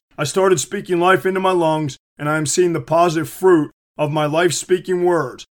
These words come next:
because I am getting close to being back to one hundred percent. I expect that the next time I get an x-ray of my lungs, the doctor will be astonished at my perfect lungs. In closing, remember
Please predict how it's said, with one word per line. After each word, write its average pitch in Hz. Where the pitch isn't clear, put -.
because 147
I 165
am 160
getting 175
close 180
to 165
being 165
back 160
to 143
one 156
hundred 160
percent. 139
I 165
expect 170
that 170
the 170
next 180
time 185
I 165
get 165
an 165
x-ray 175
of 170
my 185
lungs, 143
the 151
doctor 175
will 170
be 170
astonished 180
at 147
my 147
perfect 156
lungs. 139
In 180
closing, 170
remember 165